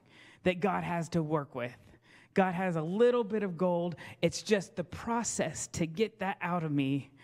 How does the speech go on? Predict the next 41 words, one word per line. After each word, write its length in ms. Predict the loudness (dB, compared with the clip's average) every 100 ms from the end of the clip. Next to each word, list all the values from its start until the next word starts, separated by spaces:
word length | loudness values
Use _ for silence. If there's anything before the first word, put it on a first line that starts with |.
| -20 -20 -10 0
might 320 | 2 2 0
be 180 | 0 2
a 60 |
little 280 | 2 0 0
bit 380 | -2 -2 -4 -14 -20 _ _ _ _ _ _ _ _ _ _ _ -2
unpleasant. 760 | 0 0 0 -2 -2 -8 -16 -20 _ _ _ _ -10 -2
I 100 | 0
might 220 | 2 0
have 180 | -4 -2
to 100 | 0
go 240 | 2 2
through 280 | 0 -2 0
some 200 | 0 0
things 440 | 0 -2 -2 -4
to 180 | -4 -2
allow 280 | 0 -2 -2
the 80 | -2
Lord 420 | 0 0 -2 -4
to 80 | -6
pull 300 | -2 -2 -2
out 300 | -4 -4 -6 -18 -20 -6
some 240 | 0 2
of 100 | 2
that 220 | 0 -4 -10 -20 -16 -4
real 580 | 2 4 4 2 -2 -8 -2
good 260 | 4 4 2
stuff 380 | -8 -6 -6 -8 -6
that 160 | -4
God 260 | -2 -2 -4
sees 360 | -6 -2 0 0
in 160 | 0
me 160 | 0 0
already. 640 | -2 -4 -6 -6 -8 -12 -18 _ _ _ _ _ _ _ _ _ _ _ _ _ _ _ -14
He 220 | -4 -2
can 200 | 2 0
deal 200 | 2 0
with 220 | 0 0
me 100 | 0
how 200 | 0 -2 -2
he 120 | -2
will, 400 | 0 0 -2